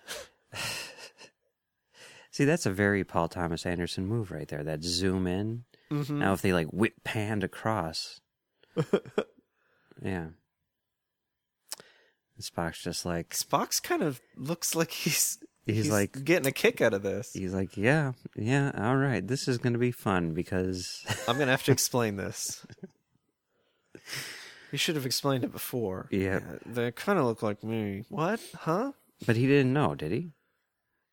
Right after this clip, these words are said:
Speaker 1: No, he didn't know.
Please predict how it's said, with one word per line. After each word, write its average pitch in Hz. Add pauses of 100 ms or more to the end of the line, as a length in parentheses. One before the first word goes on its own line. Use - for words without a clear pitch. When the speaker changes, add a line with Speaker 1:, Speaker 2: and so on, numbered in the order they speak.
(1600)
Speaker 1:
No, 127
he 85
didn't 107
know. 113